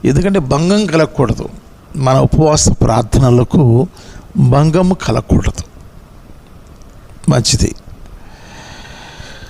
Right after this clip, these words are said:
ఏడవ నియమం, భార్యాభర్తలు శరీర సంబంధం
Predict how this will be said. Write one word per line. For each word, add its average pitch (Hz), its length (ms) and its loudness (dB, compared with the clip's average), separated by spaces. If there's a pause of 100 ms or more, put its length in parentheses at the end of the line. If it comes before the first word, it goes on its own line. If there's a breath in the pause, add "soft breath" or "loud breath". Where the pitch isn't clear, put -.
(640 loud breath)
ఏడవ 196 300 4
నియమం, 156 580 0 (220)
భార్యాభర్తలు 185 1120 2
శరీర 175 520 2
సంబంధం 143 840 0